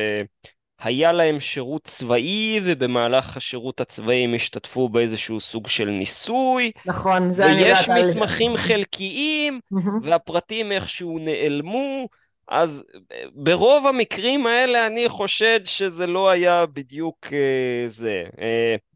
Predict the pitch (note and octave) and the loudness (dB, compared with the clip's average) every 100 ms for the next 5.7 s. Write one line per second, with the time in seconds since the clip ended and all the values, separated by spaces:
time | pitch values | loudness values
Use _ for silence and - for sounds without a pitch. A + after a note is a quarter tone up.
0 | _ - D3 D#3 D#3 D3 - C#3+ D3+ D3 | _ 0 2 2 2 0 -2 -2 0 0
1 | - C3+ B2 B2 B2 A#2+ A#2 B2 A#2 C#3 | -2 -2 0 2 4 2 0 -8 -8 0
2 | D3+ C#3+ C#3+ C3 A#2+ B2 F#3 A#3+ A#3 G#3 | 0 4 4 4 0 -6 -6 -6 -4 -2
3 | E3 C#3+ B2 D#3+ C#3+ - B2+ - - D3 | -2 -4 -8 -10 -10 -8 -8 -8 -4 2
4 | C#3 B2 A2+ C3+ D3+ C#3 A#2 B2 A#2+ C#3 | 4 2 0 -2 -2 -2 -2 0 0 -2
5 | A2+ B2 A#2+ A#2+ A#2 A2+ | -4 -4 -4 -6 -6 -6